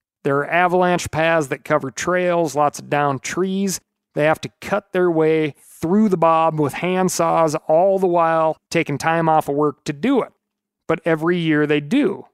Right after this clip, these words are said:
because it's fun and challenging to live this way. Five hundred dollars does not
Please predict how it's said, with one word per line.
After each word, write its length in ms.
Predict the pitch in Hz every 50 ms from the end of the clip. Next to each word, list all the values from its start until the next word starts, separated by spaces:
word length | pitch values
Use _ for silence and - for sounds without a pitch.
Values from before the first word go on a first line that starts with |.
| _ _ _ _ _ _
because 240 | - 160 - 165 151
it's 160 | 143 131 -
fun 520 | - - - 269 277 233 - - 220 - - _
and 160 | - 156 143
challenging 760 | - - - - 208 226 240 240 220 185 151 131 135 123 123
to 100 | - -
live 240 | 143 147 147 135 127
this 220 | 131 135 131 -
way. 260 | - 62 - - _ _ _ _ _ _ _ _ _ _ _ _
Five 360 | - - - 208 202 214 208 165
hundred 300 | 170 208 208 190 185 160
dollars 420 | 160 175 202 226 220 196 160 143
does 200 | 139 156 151 135
not 420 | 156 165 170 175 175 170 170 175